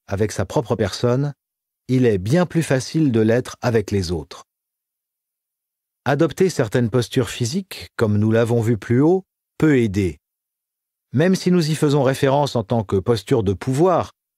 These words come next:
elle n'augmente pas notre domination sur les autres. Elle concerne la notion d'autorité personnelle, votre manière de fonctionner et votre capacité à vous auto-réguler. Récemment, les recherches menées par Dasher Keltner,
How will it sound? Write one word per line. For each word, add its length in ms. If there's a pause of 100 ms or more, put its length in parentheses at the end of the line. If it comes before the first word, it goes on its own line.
(300)
elle 180
n'augmente 400
pas 140
notre 260
domination 680
sur 160
les 220
autres. 300 (640)
Elle 180
concerne 500
la 140
notion 480
d'autorité 580
personnelle, 880 (520)
votre 240
manière 340
de 80
fonctionner 840
et 60
votre 240
capacité 720
à 60
vous 300
auto-réguler. 880 (1300)
Récemment, 640 (160)
les 160
recherches 480
menées 260
par 200
Dasher 460
Keltner, 560